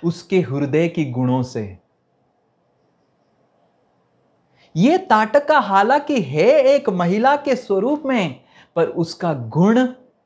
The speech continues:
राक्षस स्वभाव की है और वो भयावह राक्षस से भी और भयावह है।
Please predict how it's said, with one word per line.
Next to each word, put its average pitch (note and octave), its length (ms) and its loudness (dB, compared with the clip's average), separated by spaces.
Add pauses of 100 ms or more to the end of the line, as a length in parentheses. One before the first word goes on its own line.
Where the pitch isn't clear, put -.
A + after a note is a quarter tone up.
(560)
राक्षस C3+ 760 -4
स्वभाव E3 400 -2
की D#3 220 -10
है A#2 420 -8 (2000)
और B2+ 180 -4
वो D3+ 640 0 (320)
भयावह F#3 840 0
राक्षस D#3+ 580 0
से F#3 240 -2
भी D#3+ 340 -2 (500)
और C#3+ 320 6
भयावह A2+ 560 -4
है। F#2 160 -20